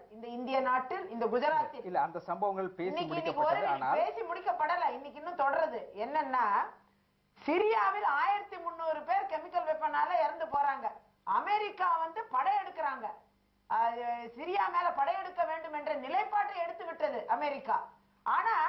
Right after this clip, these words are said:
Speaker 1: அதை விட கூட எழுநூறு பேர் செத்து போறாங்க, ரெண்டாயிரம் பேர் கொல்லப்படுகிறார்கள் மோடி, அ, உடைய நடவடிக்கையால் குஜராத்தில். அதை வேடிக்கை பார்த்து கொண்டிருக்கிறது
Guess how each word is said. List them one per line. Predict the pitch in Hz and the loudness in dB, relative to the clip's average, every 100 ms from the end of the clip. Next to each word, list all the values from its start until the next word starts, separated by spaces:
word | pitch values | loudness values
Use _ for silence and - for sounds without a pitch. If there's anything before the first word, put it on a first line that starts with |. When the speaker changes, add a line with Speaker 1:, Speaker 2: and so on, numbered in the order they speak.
| - | 0
Speaker 1:
அதை | 214 285 | -4 -2
விட | 359 415 453 | 0 0 0
கூட | 403 247 311 | 0 2 2
எழுநூறு | 359 359 | 0 -6
பேர் | 330 359 | -2 -4
செத்து | 349 254 | -4 -6
போறாங்க, | 320 294 269 226 - - | 0 2 2 -2 -8 -10
ரெண்டாயிரம் | 220 302 370 381 381 339 | -8 -2 2 4 2 0
பேர் | 381 392 294 | -2 0 0
கொல்லப்படுகிறார்கள் | 349 320 294 285 285 277 349 269 | 0 -2 -6 -2 0 2 0 -4
மோடி, | 262 339 349 311 - - - | -2 -2 0 -4 -4 -14 0
அ, | 254 262 | 2 4
உடைய | 269 262 | 2 0
நடவடிக்கையால் | 254 311 339 330 285 254 226 | -2 2 2 0 0 0 0
குஜராத்தில். | 233 311 320 - - - _ _ - | -4 0 0 -2 -12 -14 _ _ -2
அதை | - - | 0 2
வேடிக்கை | 294 359 - | 0 0 -2
பார்த்து | 349 339 320 | 0 0 0
கொண்டிருக்கிறது | 320 311 320 320 320 320 339 | -2 -4 -4 -2 2 2 2